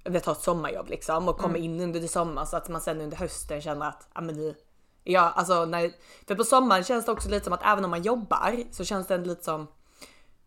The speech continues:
Speaker 1: ja, men det är inte, man har ändå liksom att man kan träffa mycket kompisar på eftermiddagen. Det är på hösten den riktiga vardagen sätter igång ju.
Speaker 2: Mm,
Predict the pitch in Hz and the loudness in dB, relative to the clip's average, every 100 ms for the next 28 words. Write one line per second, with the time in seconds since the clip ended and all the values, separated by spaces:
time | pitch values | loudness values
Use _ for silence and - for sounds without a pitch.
0 | _ - 185 180 185 185 - 180 170 175 | _ -2 0 2 0 -2 -2 -2 2 2
1 | 208 196 196 190 180 180 165 165 160 - | 2 0 0 -2 -4 -4 -4 -6 -8 -10
2 | - 170 170 165 - 165 151 - 151 175 | -10 -8 -8 -6 -4 -4 -4 -6 -6 -6
3 | - 160 156 156 170 170 185 180 - 165 | -8 -8 -6 -6 -6 -6 -6 -6 -6 -4
4 | 170 196 233 - - 233 226 160 123 160 | -2 0 0 -2 0 2 4 2 -2 -8
5 | - - 160 85 - 170 190 185 | -8 -6 -6 -6 -6 -6 -4 -6